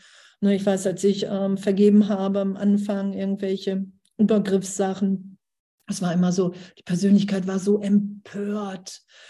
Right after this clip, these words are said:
wirklich so zu sagen, hey, da muss ich mich doof stellen und, und, und. Und, und da nicht Halt zu machen, sondern zu wissen, okay, wow, das ist jetzt der Abwehrmechanismus.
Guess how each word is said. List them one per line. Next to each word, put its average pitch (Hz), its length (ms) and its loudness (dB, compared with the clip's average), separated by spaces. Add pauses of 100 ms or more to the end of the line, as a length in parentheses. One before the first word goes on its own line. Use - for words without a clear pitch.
(160)
wirklich 196 360 -2
so 190 120 0
zu 185 160 -10
sagen, 180 280 -8
hey, 202 420 -4 (220)
da - 80 -4
muss 202 220 4
ich 190 120 -2
mich 208 300 4
doof 208 380 -2
stellen 208 1000 4
und, 220 400 6
und, 208 460 4
und. 208 520 6 (560)
Und, - 460 4
und 214 180 6
da 262 160 2
nicht 349 300 -6
Halt 240 320 -4
zu - 220 0
machen, 180 580 0
sondern 202 380 2
zu 196 180 -6
wissen, 233 260 -2
okay, 196 340 -4
wow, 196 480 -8 (300)
das 208 200 0
ist 208 160 -4
jetzt 196 280 -4
der 202 140 -6
Abwehrmechanismus. 180 1400 -6